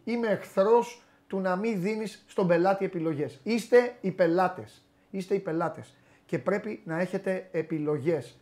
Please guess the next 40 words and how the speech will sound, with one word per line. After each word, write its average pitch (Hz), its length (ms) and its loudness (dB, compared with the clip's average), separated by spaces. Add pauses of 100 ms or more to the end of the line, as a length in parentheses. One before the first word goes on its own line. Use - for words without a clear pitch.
(220)
για 143 200 -4
αυτά, 127 400 -10 (320)
ε, 143 200 -6
τα 139 140 -8
πράγματα. 139 540 -8
Να 143 80 -6
επιλέγετε, 147 580 -2
να 139 120 -10
δείτε 160 200 -8
την 151 140 -14
ομάδα 143 300 -6
σας. - 140 -18
Και 156 100 -10
με 151 60 -10
στενοχωρεί 151 380 -6
πάρα 175 260 0
πολύ 143 400 -6 (440)
που 139 80 -14
πηγαίνουν 147 440 -4
στην 135 140 -12
επαρχία 135 680 -8 (120)
ομάδες 143 680 -6 (200)
που 151 100 -8
λαχταράει 151 520 -4
ο 147 80 -2
Κοσμάκης, 135 500 -8
δεν 156 120 -8
έχει 156 160 -10
λεφτά 143 440 -8 (100)
να 147 120 -10
πάει 151 140 -6
να 143 100 -10
τις 127 160 -10
δει 139 260 -6 (540)
και 170 160 0
πάνε 165 400 -4
στον 147 220 -8
τόπο 151 260 -2
του 123 220 -10 (280)
και, 160 180 -2